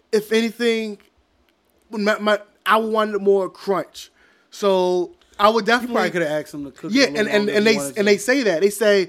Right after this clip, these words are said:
Speaker 1: "We make it to what your specification." So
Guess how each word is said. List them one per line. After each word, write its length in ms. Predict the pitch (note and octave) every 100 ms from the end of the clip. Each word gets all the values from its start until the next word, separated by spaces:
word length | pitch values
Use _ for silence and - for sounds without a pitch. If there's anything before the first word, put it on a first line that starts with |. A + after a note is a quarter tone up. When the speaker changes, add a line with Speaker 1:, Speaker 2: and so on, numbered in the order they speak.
| - -
Speaker 1:
"We 140 | F#3 A3+
make 280 | A3 A3+ A3+
it 120 | -
to 140 | A3
what 240 | F3+ F3+ F#3
your 200 | G3 G3+ G3+
specification." 760 | - F#3 E3+ E3+ E3+ D#3 C#3+ C#3+
So 400 | F3+ D#3+ D#3+